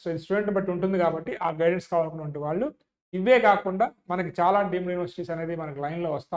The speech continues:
ఉంటాయి, మన కాంటాక్ట్లో ఉంటారు. డైరెక్ట్గా వాళ్ళతో మీకు మీటప్ చేయించి కూడా మీకు అడ్మిషన్స్ మనం ఇప్పించేటువంటి ప్రయత్నం చేస్తాం. కాబట్టి ఈ యుటిలైజ్,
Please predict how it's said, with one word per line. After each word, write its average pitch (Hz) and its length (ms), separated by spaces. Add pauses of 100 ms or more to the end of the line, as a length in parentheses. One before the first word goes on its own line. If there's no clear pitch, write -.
(120)
ఉంటాయి, 175 200 (160)
మన 151 200
కాంటాక్ట్లో 160 560
ఉంటారు. 170 260 (520)
డైరెక్ట్గా 202 480
వాళ్ళతో 185 280 (100)
మీకు 170 200
మీటప్ 165 320
చేయించి 156 300
కూడా 170 200
మీకు 160 200
అడ్మిషన్స్ 143 480 (520)
మనం 170 140
ఇప్పించేటువంటి 156 480
ప్రయత్నం 147 340
చేస్తాం. - 260 (800)
కాబట్టి 185 280 (140)
ఈ 170 80
యుటిలైజ్, 185 400